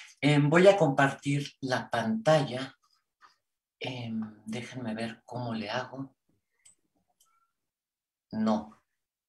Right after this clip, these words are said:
¿Sí? ¿Se está compartiendo? Sí. Perfecto. Bueno.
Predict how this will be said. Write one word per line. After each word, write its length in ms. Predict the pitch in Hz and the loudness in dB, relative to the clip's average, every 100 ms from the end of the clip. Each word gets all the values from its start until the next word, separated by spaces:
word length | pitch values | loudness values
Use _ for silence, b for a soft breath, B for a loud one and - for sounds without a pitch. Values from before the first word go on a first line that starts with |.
| _ _ _ _ _ _ _ _ _ _ _ | _ _ _ _ _ _ _ _ _ _ _
¿Sí? 480 | - - 143 151 - - | -14 -2 0 0 -6 -18
¿Se 120 | - 123 | -8 -4
está 220 | 123 147 | 0 2
compartiendo? 800 | 165 143 - 131 139 160 165 - | 4 4 4 4 2 2 -2 -4
Sí. 500 | - - - 113 - _ _ _ _ | -14 -10 -6 -6 -8 _ _ _ _
Perfecto. 680 | - 110 - 104 - - 90 | -4 -4 -4 -8 -8 -8 -4
Bueno. 420 | 113 139 92 76 | 2 2 2 -6